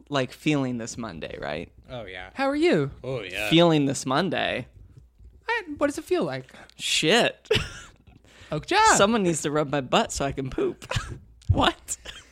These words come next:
Speaker 3: Okay. <laughs> All right. Awkward.
Speaker 2: <laughs>
Speaker 3: Tugging
Speaker 2: Correct.
Speaker 3: at my
Speaker 2: Jake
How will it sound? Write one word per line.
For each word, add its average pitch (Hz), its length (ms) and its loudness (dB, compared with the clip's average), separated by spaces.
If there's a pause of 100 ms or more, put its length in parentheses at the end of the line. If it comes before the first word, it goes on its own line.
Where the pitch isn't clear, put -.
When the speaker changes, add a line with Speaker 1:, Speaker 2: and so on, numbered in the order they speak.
(120)
Speaker 3:
Okay. 127 600 -4 (520)
<laughs> - 280 -10
All 262 120 6
right. 196 260 6
Awkward. 277 1040 12
Speaker 2:
<laughs> - 40 -12
Speaker 3:
Tugging 269 300 6
Speaker 2:
Correct. 294 40 8
Speaker 3:
at 294 140 6
my 302 120 4
Speaker 2:
Jake - 280 6